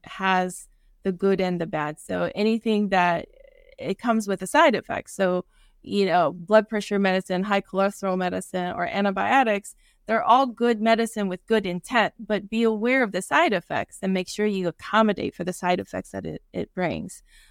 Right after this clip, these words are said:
Um, as far as food, you wanna make sure you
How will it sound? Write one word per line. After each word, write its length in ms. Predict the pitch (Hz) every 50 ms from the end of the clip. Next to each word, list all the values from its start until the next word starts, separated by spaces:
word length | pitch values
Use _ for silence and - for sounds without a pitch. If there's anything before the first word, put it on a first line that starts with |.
| - _ -
Um, 380 | 190 185 185 185 185 185 185 -
as 240 | - 202 202 - -
far 460 | _ - 247 240 233 240 233 220 -
as 460 | - 208 208 202 202 208 208 - - _ _ _ _ -
food, 240 | 330 330 277 247 226 247
you 120 | 269 277
wanna 200 | 302 311 311 294
make 200 | 285 277 277 262
sure 200 | - - 277 254
you 320 | 247 233 233 233 226 226